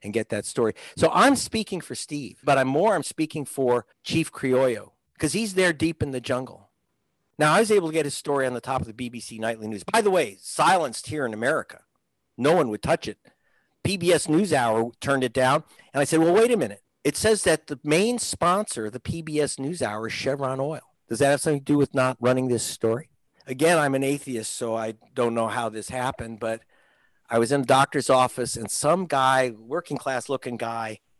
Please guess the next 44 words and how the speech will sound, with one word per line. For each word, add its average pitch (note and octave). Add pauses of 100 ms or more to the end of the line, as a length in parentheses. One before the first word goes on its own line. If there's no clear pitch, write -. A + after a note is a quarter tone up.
(340)
brushed F#3+
against D3+
me. C3+
And B2+
I -
thought, C3 (340)
"Did D#3+
he -
just -
pick -
my E3
pocket A#2+
and -
take C#3+
my A#2
wallet?" B2
And D#3
I C#3+
reach A3
in B2 (400)
to -
my B2
pocket, D#3+
say, -
"What G3+
is -
that? -
My G#2+
wallet?" C#3
There's G#3
a E3
piece -
of F#3
paper. - (320)
And B2+
it C3
said F3 (200)
on B2+
the A#2+
piece -
of -
paper, - (160)
"Thank D3+
you B2